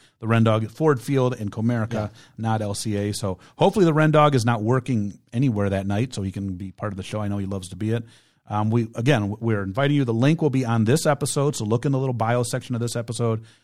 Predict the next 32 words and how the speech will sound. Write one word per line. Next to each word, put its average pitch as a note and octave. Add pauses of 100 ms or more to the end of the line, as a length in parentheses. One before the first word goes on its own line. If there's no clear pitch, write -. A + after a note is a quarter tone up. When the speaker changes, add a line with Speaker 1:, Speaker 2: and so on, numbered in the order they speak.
Speaker 1:
We'll A#2
also A2
post G#2+
it G#2
on G2+
the G2
Facebook G2+
page. F#2+
You F#2+
need A2+
to A#2+
have A#2
Zoom, G#2 (460)
um, F#2+ (460)
you G2
need, G2+
so G2+
you F#2+
need G2+
either G2+
a F#2+
computer G2+
or -
a F#2+
smartphone. G2
That's F#2
the -
only F#2+
way F2
we're F2
going. E2+
So, -